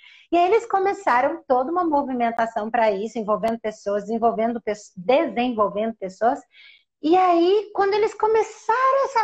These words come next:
rampagem, aconteceu tudo. Mudou tudo.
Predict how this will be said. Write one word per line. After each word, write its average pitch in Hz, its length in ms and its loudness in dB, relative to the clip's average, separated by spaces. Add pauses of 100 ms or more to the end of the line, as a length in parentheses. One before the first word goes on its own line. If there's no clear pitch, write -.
(100)
rampagem, 339 760 0 (360)
aconteceu 247 720 -6
tudo. - 320 -14 (280)
Mudou 226 400 -2
tudo. 170 560 -10